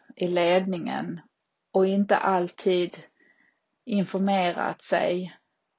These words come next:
om vad de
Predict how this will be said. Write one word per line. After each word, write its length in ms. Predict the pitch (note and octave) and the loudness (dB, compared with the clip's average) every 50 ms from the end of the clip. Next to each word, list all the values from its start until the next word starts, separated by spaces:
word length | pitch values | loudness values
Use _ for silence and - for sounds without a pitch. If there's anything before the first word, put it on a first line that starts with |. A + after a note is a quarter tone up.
| _ _ _ _ _ _ _ _ _ _ _ _ _ _ _ _ - | _ _ _ _ _ _ _ _ _ _ _ _ _ _ _ _ 2
om 540 | - G3 F3+ E3+ E3 E3+ E3+ E3+ - - - | 6 6 6 6 2 -4 -8 -8 -10 -12 -12
vad 280 | - F3 F3+ F3 F3 F3 | -6 -2 0 0 2 4
de 440 | F#3 F#3 E3+ E3+ E3+ E3+ E3+ F3 | 2 2 2 2 -2 -4 -6 -10